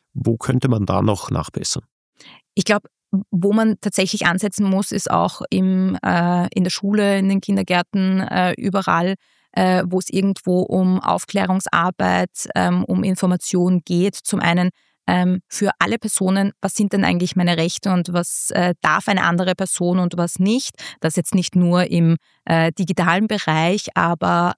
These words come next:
Speaker 2: insbesondere auch, weil man
Speaker 1: Mhm.
Speaker 2: einfach sieht, wie groß das Thema Handy und Medien einfach ist. Ähm, ich glaub, da braucht es wirklich eine viel größere Awareness, dass man da schon ansetzt. Ähm, dann kommt es vielleicht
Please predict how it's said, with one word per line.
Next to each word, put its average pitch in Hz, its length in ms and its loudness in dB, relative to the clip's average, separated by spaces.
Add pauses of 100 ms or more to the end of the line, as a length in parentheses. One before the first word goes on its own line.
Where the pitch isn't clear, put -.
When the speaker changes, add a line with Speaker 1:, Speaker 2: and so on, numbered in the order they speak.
Speaker 2:
insbesondere 175 760 0
auch, 180 320 0
weil 185 120 -2
man 175 120 0
Speaker 1:
Mhm. 170 60 2
Speaker 2:
einfach - 200 -4
sieht, 190 380 -4 (340)
wie 180 140 2
groß 185 520 0
das 190 180 -4
Thema 175 520 2
Handy 175 720 0
und 165 440 0
Medien 175 520 2
einfach 170 360 -2
ist. - 340 -2 (440)
Ähm, 185 260 2 (180)
ich - 100 -2
glaub, 190 200 0
da 175 120 0
braucht - 320 -2
es - 160 -6
wirklich 185 460 0
eine 175 340 2 (220)
viel 196 260 -2
größere 170 580 0
Awareness, 170 680 2 (300)
dass 180 180 0
man 185 120 2
da 156 200 0
schon - 180 -2
ansetzt. - 600 -4 (320)
Ähm, 180 600 2 (300)
dann 190 120 0
kommt 196 280 2
es 190 140 -2
vielleicht 165 520 0